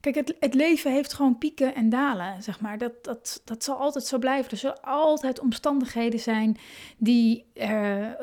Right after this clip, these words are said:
die, die soms heftig zijn, soms een beetje heftig. Of in ieder geval die je uit jouw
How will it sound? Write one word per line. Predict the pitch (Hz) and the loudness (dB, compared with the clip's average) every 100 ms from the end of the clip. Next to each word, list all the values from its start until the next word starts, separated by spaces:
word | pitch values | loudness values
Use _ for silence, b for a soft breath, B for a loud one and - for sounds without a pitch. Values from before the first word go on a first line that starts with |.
| 254 | -8
die, | 233 233 220 226 254 226 | -6 -2 -2 -2 -6 -8
die | 240 226 202 | -6 -4 -2
soms | 285 233 208 | 4 4 4
heftig | 196 247 269 - | -2 -4 -6 -2
zijn, | 233 226 220 | 2 4 2
soms | 196 170 | 0 2
een | 220 | 6
beetje | 240 262 262 | 8 6 4
heftig. | 208 220 226 - 247 - | 0 0 -2 -4 -6 -8
Of | 247 | -14
in | |
ieder | 330 330 | -10 -10
geval | 294 269 220 | -4 -2 0
die | 277 | 2
je | 254 - | 0 -2
uit | - 269 220 | -4 -4 0
jouw | 247 226 220 | 2 4 2